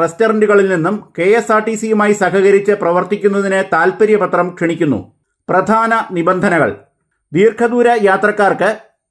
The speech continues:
ഉയർന്ന നിലവാരമുള്ള വെജ്, നോൺ വെജ് ഭക്ഷണം ന്യായമായ നിരക്കിൽ നൽകുന്ന ഭക്ഷണശാലകളായിരിക്കണം. ശുചിത്വമുള്ള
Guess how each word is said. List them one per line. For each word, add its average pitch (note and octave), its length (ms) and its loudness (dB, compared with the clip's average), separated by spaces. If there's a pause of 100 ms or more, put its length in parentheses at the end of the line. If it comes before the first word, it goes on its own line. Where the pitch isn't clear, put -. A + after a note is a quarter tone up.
(100)
ഉയർന്ന A3 380 0
നിലവാരമുള്ള G#3+ 840 2
വെജ്, F3+ 360 -2 (140)
നോൺ F#3+ 360 0
വെജ് A3 260 0 (100)
ഭക്ഷണം F#3+ 380 0 (100)
ന്യായമായ G#3+ 680 2
നിരക്കിൽ G#3 400 2
നൽകുന്ന F#3+ 380 2 (160)
ഭക്ഷണശാലകളായിരിക്കണം. F#3 1200 0 (580)
ശുചിത്വമുള്ള A3+ 600 0